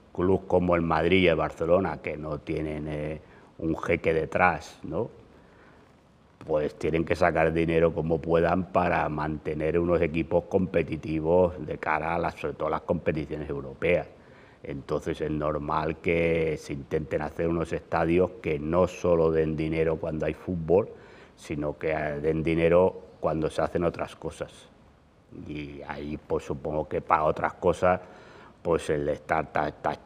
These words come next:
ta-, que se pueda ta-, ta-, tapar el techo, tapiar el techo,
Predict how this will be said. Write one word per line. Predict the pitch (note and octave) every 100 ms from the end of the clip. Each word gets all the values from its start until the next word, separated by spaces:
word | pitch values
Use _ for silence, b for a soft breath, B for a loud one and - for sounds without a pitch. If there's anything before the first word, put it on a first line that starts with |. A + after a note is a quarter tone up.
| - -
ta-, | D2+ - - -
que |
se | D#2 D#2+
pueda | D#2 E2 E2
ta-, | D#2 D2+ - -
ta-, | - D2+ D2+ - - - - - -
tapar | D2+ E2+ F2 F2
el | D#2 D2
techo, | - F2+ - D#2+
tapiar | D#2 D2+ - D#2+ D#2
el | D#2
techo, | - E2 - F#2